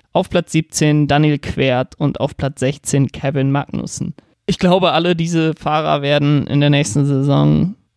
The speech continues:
Schwierigkeiten haben, noch einen Platz zu finden. Ich glaube, Nicolas Latifi hat da einen entscheidenden Vorteil gegenüber all seinen anderen Kompagnons in diesen unteren fünf Plätzen, ähm, und zwar Geld.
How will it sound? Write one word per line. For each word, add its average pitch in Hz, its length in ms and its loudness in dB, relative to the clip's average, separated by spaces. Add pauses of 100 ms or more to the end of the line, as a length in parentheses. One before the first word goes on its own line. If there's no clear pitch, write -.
(160)
Schwierigkeiten 156 640 0
haben, 143 520 2
noch 147 240 -4
einen 135 200 -2
Platz - 300 -6
zu - 120 -8
finden. 175 380 2
Ich 160 140 -2
glaube, 135 240 0
Nicolas 143 400 -2
Latifi 147 460 0
hat 151 260 -2
da 208 280 0 (180)
einen 156 300 0
entscheidenden 151 520 0
Vorteil 165 460 -2
gegenüber 156 480 0
all 147 180 -2
seinen 147 320 0 (320)
anderen 175 580 4 (160)
Kompagnons 160 800 2
in 160 300 2
diesen 156 540 2 (220)
unteren 160 420 0
fünf - 320 -4
Plätzen, 156 560 -2 (280)
ähm, 143 380 0
und 135 160 -2
zwar 127 300 -6
Geld. 151 480 -2